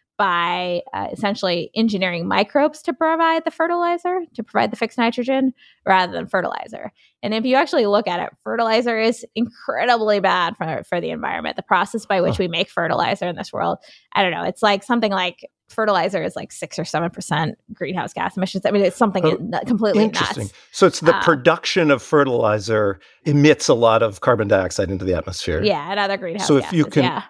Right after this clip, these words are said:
Speaker 2: if you can reduce the need to make fertilizer, then that's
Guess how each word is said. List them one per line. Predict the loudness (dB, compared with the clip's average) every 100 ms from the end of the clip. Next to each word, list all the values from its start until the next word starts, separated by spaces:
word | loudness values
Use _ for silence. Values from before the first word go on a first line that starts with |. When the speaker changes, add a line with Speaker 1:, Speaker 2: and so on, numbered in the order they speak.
| -10
Speaker 2:
if | -4
you | 0 2
can | 2 0 -2 -6
reduce | -4 -4 0 2 2 2 0
the | 0 0 -2 -6 _
need | -4 2 2 2
to | 0
make | -2 2 2 0
fertilizer, | 4 4 4 0 -2 -2 -4 -4
then | -8 -4 -2 -2 -6 -12 _ _ _ _ _
that's | -6 -4 -4 -10 -12